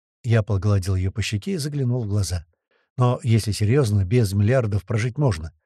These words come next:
а вот без любви нет». И я поцеловал свою любимую будущую жену в макушку, вдохнув аромат её духов.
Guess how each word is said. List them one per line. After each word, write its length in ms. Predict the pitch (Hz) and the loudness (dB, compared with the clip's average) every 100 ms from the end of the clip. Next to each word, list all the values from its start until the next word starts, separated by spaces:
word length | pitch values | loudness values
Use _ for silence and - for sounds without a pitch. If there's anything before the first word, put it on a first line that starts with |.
| _ - | _ 0
а 120 | 165 | 0
вот 160 | 175 147 | 0 -2
без 220 | 156 143 | -2 -2
любви 540 | 156 117 98 104 - 104 | -2 -2 0 0 -2 -4
нет». 260 | 92 78 _ _ _ _ _ - | -4 -6 _ _ _ _ _ -2
И 80 | |
я 120 | 208 226 | 0 0
поцеловал 480 | 220 180 175 180 | -2 0 0 0
свою 260 | 160 165 165 | -2 -4 -4
любимую 500 | 151 123 143 139 131 | -4 -2 -2 -2 -2
будущую 460 | 101 95 92 - 90 | -2 -2 -4 -4 -4
жену 240 | 87 87 | -4 -6
в 80 | 80 | -6
макушку, 560 | 87 - - - 160 _ _ _ _ - | -6 -4 -4 -4 -12 _ _ _ _ -4
вдохнув 480 | 113 156 156 147 139 | -2 0 0 0 2
аромат 320 | 139 135 127 | 2 2 0
её 140 | 127 | -2
духов. 340 | 123 - 120 | -4 -4 -6